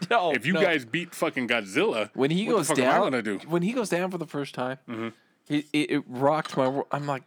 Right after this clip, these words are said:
Speaker 2: You
Speaker 1: "No,
Speaker 2: remember, yeah.
Speaker 1: no, he,
Speaker 2: Mm-hmm.
Speaker 1: no,
Speaker 2: Yeah.
Speaker 1: it's Mike Tyson. He can't go down." And he goes down, and I'm like, <gasps> "Oh." I was at a pool party when it happened. We all, we all got the,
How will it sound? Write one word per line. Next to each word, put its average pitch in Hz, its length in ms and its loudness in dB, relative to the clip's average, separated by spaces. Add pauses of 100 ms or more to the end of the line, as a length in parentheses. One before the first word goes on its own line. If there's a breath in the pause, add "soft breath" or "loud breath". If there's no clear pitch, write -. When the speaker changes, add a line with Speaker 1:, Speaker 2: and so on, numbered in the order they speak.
(220)
Speaker 2:
You 247 100 -2
Speaker 1:
"No, 226 120 4
Speaker 2:
remember, 403 340 0
yeah. 98 140 -4
Speaker 1:
no, 320 420 4 (140)
he, 294 220 2
Speaker 2:
Mm-hmm. 127 260 -8
Speaker 1:
no, 403 560 4
Speaker 2:
Yeah. 202 160 -8
Speaker 1:
it's 285 180 -6
Mike 269 300 -4
Tyson. 254 360 -6
He 247 60 -8
can't 247 280 -4
go 285 60 -4
down." 269 380 -2 (300 loud breath)
And 160 60 -8
he 156 60 -6
goes 175 220 -2
down, 185 360 -2
and 170 80 -4
I'm 160 160 -4
like, 151 260 0
<gasps> - 60 -20
"Oh." 247 580 -4 (300)
I 143 80 0
was 151 160 -2
at 170 80 2
a - 20 -10
pool 240 300 -2
party 95 480 -4 (160)
when 123 160 -2
it 117 80 -2
happened. 117 560 -2
We 117 160 0
all, 110 420 0
we 117 200 -4
all 110 160 -2
got 113 220 -6
the, 123 120 -8